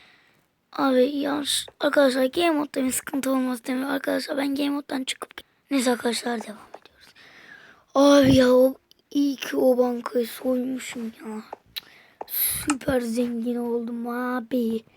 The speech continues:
Aşırı zengin oldum. Neyse dur şunu koyayım. Ay, birazcık uzun sürecek bunları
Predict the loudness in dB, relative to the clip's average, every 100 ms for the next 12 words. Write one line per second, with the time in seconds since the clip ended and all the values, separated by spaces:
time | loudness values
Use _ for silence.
0 | _ _ _ _ _ _ -12 -2 0 2
1 | 0 -4 -4 -6 -6 -8 -8 -8 -6 -6
2 | -6 -6 -4 -4 -6 -8 -12 -18 -20 _
3 | _ -20 -20 -20 -18 -14 -8 -6 -4 -6
4 | -8 -12 -16 -10 -8 -6 -8 -12 -12 -10
5 | -8 -6 -6 -8 -10 -8 -2 -2 -2 -4
6 | -6 _ _ _ _ _ _ _ -4 -4
7 | -4 -4 0 0 -2 -12 -12 -12 -14 -14
8 | -8 -8 -6 -6 -6 -10